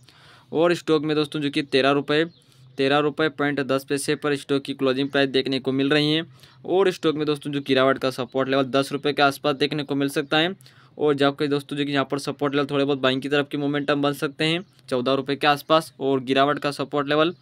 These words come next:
दस रुपये के आसपास देखने को मिल सकता है दोस्तों। वित्तीय जोखिम की संभावना हो सकती है, कृपया अपनी जिम्मेदारी पर निवेश करें दोस्तों।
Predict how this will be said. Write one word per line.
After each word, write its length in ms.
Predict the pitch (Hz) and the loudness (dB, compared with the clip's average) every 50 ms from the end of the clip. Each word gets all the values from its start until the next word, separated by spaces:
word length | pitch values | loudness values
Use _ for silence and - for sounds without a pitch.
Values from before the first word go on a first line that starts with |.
| _ - - - _ _ - | _ -20 -20 -20 _ _ -6
दस 220 | 135 143 147 143 - | -4 -4 -4 -2 -2
रुपये 320 | 147 143 143 151 151 170 170 - _ _ _ _ - - | -4 -2 0 0 0 0 -2 -6 _ _ _ _ -10 -2
के 60 | 151 147 | 2 2
आसपास 340 | 139 135 - - 143 139 | 2 2 2 0 0 2
देखने 280 | 131 135 127 135 131 127 | 2 0 0 0 -4 -4
को 220 | 120 - 151 208 - _ 135 | -4 -4 -4 -4 -4 _ -4
मिल 180 | 127 127 123 | -2 -2 -2
सकता 320 | 117 - 127 113 - 127 120 | 0 -2 -4 -2 0 0 0
है 80 | 120 | 0
दोस्तों। 360 | 113 117 113 - - 123 117 104 - _ _ - _ _ _ | 0 -2 -4 -4 -4 -6 -6 -6 -8 _ _ -20 _ _ _
वित्तीय 340 | 131 131 139 139 139 180 180 | -8 -6 -6 -6 -4 -6 -4
जोखिम 320 | 156 151 143 - 151 151 | -2 -4 -2 -4 -6 -6
की 80 | 143 156 | -6 -4
संभावना 480 | - - 135 135 131 139 143 147 151 147 | -4 -2 -2 2 2 4 4 4 2 0
हो 200 | 135 - 120 127 | -2 -2 -4 -4
सकती 360 | 127 - 135 120 - - 139 143 | -2 -2 -4 -4 0 2 4 4
है, 120 | 151 165 170 - - _ _ | 4 2 0 -4 -12 _ _
कृपया 360 | - 143 139 - 156 165 160 | -2 -2 0 2 4 4 4
अपनी 200 | 156 151 156 156 | 4 2 -2 -4
जिम्मेदारी 460 | 143 131 135 127 127 127 123 131 131 131 | -2 0 0 0 2 2 2 2 2 2
पर 160 | 120 - 160 180 | 0 -2 -2 -2
निवेश 380 | 170 143 127 123 123 113 - | -2 -4 -2 -2 -2 -2 -2
करें 200 | - 123 120 117 | -2 -2 0 0
दोस्तों। 400 | 117 120 117 - - 127 120 107 | 0 -2 -4 -4 -6 -6 -6 -6